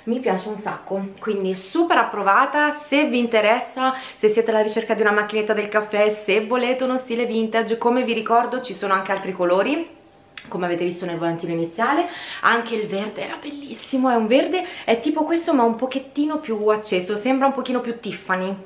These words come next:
rispetto a un verde pastello, è bellissimo anche quello. Comunque sia, se siete interessate io assolutamente la provo, cioè è buonissimo, cioè guardate, adesso è un po' che l'ho fatto, guardate ancora, sicuramente lo rovescio,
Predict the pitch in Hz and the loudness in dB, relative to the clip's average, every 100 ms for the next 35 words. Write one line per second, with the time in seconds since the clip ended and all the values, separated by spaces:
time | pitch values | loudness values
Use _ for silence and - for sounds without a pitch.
0 | - 202 208 - 208 214 196 190 196 196 | -10 -8 -4 -2 0 0 2 0 0 -4
1 | 196 185 180 180 185 180 180 - 170 160 | -2 0 0 0 -2 -2 -4 -8 -6 -6
2 | 170 170 160 170 277 320 - - - - | -6 -2 -2 0 0 -2 -10 -14 -14 0
3 | 277 262 247 294 226 208 214 196 202 - | 2 2 2 0 0 -2 -2 -2 -2 -2
4 | 254 - 180 190 - 226 214 214 214 - | -4 0 0 2 -4 -4 0 2 2 -2
5 | - - - - 196 - 196 196 190 175 | -12 -20 -4 -2 -2 -4 -4 -2 -4 -4
6 | 180 170 165 175 165 156 165 165 185 - | -4 -6 -4 -6 -4 -2 -4 -2 -2 0
7 | 202 214 - 185 175 202 226 220 185 - | 0 0 -2 -8 -2 4 6 4 -2 -6
8 | - 180 185 180 208 190 185 202 208 240 | -6 -2 -2 0 0 0 0 -4 0 0
9 | 269 196 208 190 185 208 208 185 185 190 | 2 -2 -2 -2 -2 0 0 2 2 2
10 | - 269 277 - - - 196 202 196 240 | 2 0 0 -12 -14 0 4 4 2 0
11 | 233 180 170 180 - - 180 180 180 170 | 0 2 2 0 -4 -6 -2 0 2 2
12 | 196 226 254 302 | 4 2 2 -2